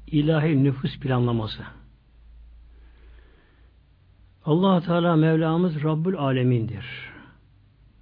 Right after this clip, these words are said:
Bütün alemde ne varsa alemlerde hepsini yaratan, yöneten, takdir eden Mevlamızdır.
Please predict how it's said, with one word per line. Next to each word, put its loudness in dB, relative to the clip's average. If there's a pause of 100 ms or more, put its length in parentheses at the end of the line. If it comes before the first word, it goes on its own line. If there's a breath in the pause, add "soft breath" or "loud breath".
(520)
Bütün -6
alemde 4
ne 2
varsa -2
alemlerde 0 (1040 soft breath)
hepsini 0 (240)
yaratan, 0 (240)
yöneten, 2 (440)
takdir 2
eden 2 (400)
Mevlamızdır. -10